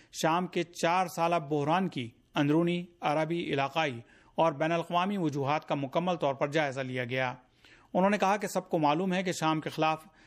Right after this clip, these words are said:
جارحیت کا اصل مقصد اس ملک کے سیاسی، اقتصادی، سماجی اور ثقافتی ڈھانچے کو تباہ کرنا تھا۔ اس سے قبل شام کے صدر بشار اسد نے بھی ایک ایسے ٹائم فریم تک پہنچنے پر زور دیا تھا کہ جس میں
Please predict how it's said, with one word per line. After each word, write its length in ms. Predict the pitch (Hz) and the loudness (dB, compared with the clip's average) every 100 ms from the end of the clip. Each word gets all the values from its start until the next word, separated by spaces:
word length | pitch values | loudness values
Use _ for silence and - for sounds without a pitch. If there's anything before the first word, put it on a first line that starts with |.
| _ 156 | _ 0
جارحیت 460 | 165 156 190 196 190 | 2 2 -2 -2 0
کا 100 | 170 | -2
اصل 220 | - 165 | 0 -2
مقصد 440 | 160 175 143 127 - _ - | -2 -2 -4 -4 -10 _ -6
اس 220 | 160 - | -4 0
ملک 240 | 170 - | 0 0
کے 80 | 156 | -2
سیاسی، 540 | - 156 160 156 175 160 | 0 0 0 -2 -6 -6
اقتصادی، 580 | - 147 156 156 165 | -6 -2 0 0 -2
سماجی 520 | 160 147 143 156 151 165 - - - | -6 -2 0 0 -4 -10 -16 -20 -8
اور 300 | - 147 131 | 0 2 2
ثقافتی 640 | 113 147 - 156 151 143 143 | -2 -4 0 0 -2 -6 -6
ڈھانچے 360 | 123 135 131 | -4 -4 -2
کو 160 | 165 139 | -4 -4
تباہ 300 | - 156 120 | -2 -2 -2
کرنا 280 | 120 131 127 | -6 -6 -6
تھا۔ 240 | 131 127 - _ _ _ _ | -4 -4 -6 _ _ _ _
اس 140 | - - | -6 -2
سے 60 | |
قبل 260 | 160 180 190 185 - _ - | 0 0 0 -10 -20 _ -4
شام 320 | 170 160 151 | 0 0 -2
کے 120 | 156 | -6
صدر 280 | 156 160 147 | -4 -4 -2
بشار 380 | 143 139 147 147 | -4 0 0 0
اسد 260 | 135 180 | -2 -2
نے 100 | 180 | -2
بھی 180 | 175 196 - - - | -2 -4 -8 -18 -2
ایک 240 | 165 151 | -2 0
ایسے 260 | 175 170 185 | 0 0 -2
ٹائم 320 | - 147 139 127 | -2 -4 -4 -6
فریم 240 | 147 147 | -2 -2
تک 300 | 143 147 - | -2 -6 -4
پہنچنے 400 | - 147 151 190 | -2 -2 -2 -4
پر 160 | 185 135 123 - _ - | -2 -4 -6 -20 _ -6
زور 300 | 135 196 214 | 2 2 2
دیا 280 | 151 139 131 | -2 -4 -4
تھا 140 | 165 | -4
کہ 120 | 170 | -4
جس 160 | 147 | -6
میں 120 | 139 | -4